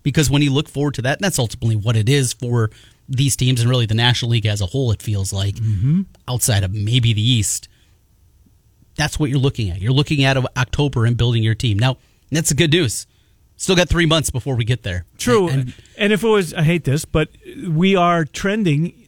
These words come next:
Speaker 2: is the wild card winner, who will be <laughs> whoever of the two teams, of, of two of the three teams that don't win the West, will have to fight it out for the opportunity, in all likelihood, to play whoever wins the West.
Speaker 1: Yes.
Speaker 2: Because that's where the best record, we think,
Speaker 1: Mm-hmm.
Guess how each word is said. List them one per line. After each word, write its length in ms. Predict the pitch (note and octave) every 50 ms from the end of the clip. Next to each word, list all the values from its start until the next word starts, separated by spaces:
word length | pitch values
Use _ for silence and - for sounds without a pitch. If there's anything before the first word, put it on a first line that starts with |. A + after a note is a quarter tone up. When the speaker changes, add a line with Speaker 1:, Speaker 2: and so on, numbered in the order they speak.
| _ _ -
Speaker 2:
is 300 | D#3 D3+ D3 C#3 E3 C#3+
the 80 | C3+ D3+
wild 360 | C#3 D3+ D#3 F3+ G3 E3+ -
card 280 | - G3 F3+ F3 D#3 C#3+
winner, 260 | D#3 D#3 E3+ G3 G#3
who 140 | F3+ D#3 F3+
will 180 | E3+ D#3 D#3+ C#3+
be 460 | A#2+ - F3+ E3 G#3+ G3 G3+ - - - -
<laughs> 120 | - - -
whoever 480 | - D#3+ D#3+ E3 E3+ D#3+ F3+ F3 E3
of 220 | - - F3 D#3 C#3+
the 80 | C#3
two 200 | - - G3+ G#3
teams, 380 | F3 - G3 G3 G3 G3 F#3+ -
of, 160 | F3 F3 F3+
of 500 | F#3 E3+ E3+ E3 D#3 D#3 C#3 C#3 C#3+ C#3+ -
two 180 | - A3+ A#3+
of 60 | A#3
the 80 | G3 F3+
three 220 | - - G3+ G3 F3
teams 260 | - G3+ F#3+ F#3 D3+
that 160 | - F3 D3+ -
don't 240 | F3 D#3+ D#3+ -
win 180 | B2+ D#3 F#3+ A3+
the 100 | B3+ B3+
West, 360 | A3+ A#3 B3 D4+ D#4+ - - - - - - - -
will 100 | - D#3+
have 140 | E3 E3+ -
to 100 | - D#3+
fight 260 | - - G3 G3 G3
it 120 | F#3 E3+ E3+
out 240 | F3+ G#3+ A#3 - - - - _
for 140 | - F#3 F#3
the 120 | E3+ E3+
opportunity, 720 | E3+ F3+ E3+ - F3 C#3 - F#3 F3+ F#3 F3 F#3 G3+ G#3+ - - _
in 160 | - A#3+ A3+
all 160 | A#3 A3+ A3+
likelihood, 640 | G#3+ A3+ B3+ C4+ - C4+ A#3 F3 F3+ F#3+ A3+ A3+ - _ _ -
to 80 | - G3+
play 180 | A3+ A#3 A3
whoever 320 | A3 A#3+ B3 B3+ B3+ C#4 C4+
wins 280 | C4 D#4 F#4+ G#4 - -
the 100 | E4+ A3
West. 400 | F3 C#3+ A2+ G#2+ - - - A2+
Speaker 1:
Yes. 360 | A2+ A2 A#2 A#2 - - -
Speaker 2:
Because 220 | A3 F3+ A3+ A3
that's 240 | G3+ A#3 B3+ - -
where 80 | B3 B3
the 60 | B3
best 240 | G#3 B3 B3+ B3 -
record, 460 | A#3 C4 D#4 - - C4+ F3 B2+ C#3+
we 100 | D#3+ F3+ F3
think, 380 | - - F#4 F4+ G#3+ G#3+ - -
Speaker 1:
Mm-hmm. 360 | - G2 G2 F#2+ E2+ G2 A2+